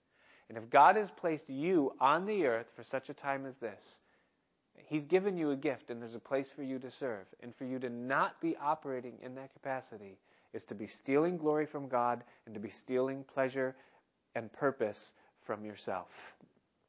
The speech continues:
Paul goes on in verse twenty-one to, to say, um, here that the eye cannot say unto the hand that I have no need of you, nor again the head to the feet that I have no need of you.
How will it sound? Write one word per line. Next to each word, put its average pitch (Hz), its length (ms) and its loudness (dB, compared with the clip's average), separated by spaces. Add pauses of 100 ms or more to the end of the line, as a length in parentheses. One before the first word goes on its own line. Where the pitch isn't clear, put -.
(300)
Paul 214 160 8
goes 202 160 8
on 151 160 6
in 131 100 2
verse 135 220 2
twenty-one 123 560 0 (420)
to, 123 300 4
to 127 120 -4
say, 123 440 4 (260)
um, 107 380 2 (220)
here 127 360 4 (160)
that 127 240 2
the 135 220 -2
eye 117 560 6 (280)
cannot 180 640 2
say 160 460 2
unto 156 300 -4
the 135 120 2
hand 113 640 -4 (440)
that 131 160 6
I 127 160 6
have 127 300 4
no 123 220 0
need 120 360 0
of 104 160 -2
you, 92 240 -12 (400)
nor 165 260 8
again 147 380 6
the 131 100 4
head 131 680 4
to 135 100 -2
the 120 160 -2
feet 156 500 0 (240)
that 131 180 2
I 143 240 6
have 139 280 4
no 127 240 0
need 127 280 -2
of 113 240 -2
you. 123 440 4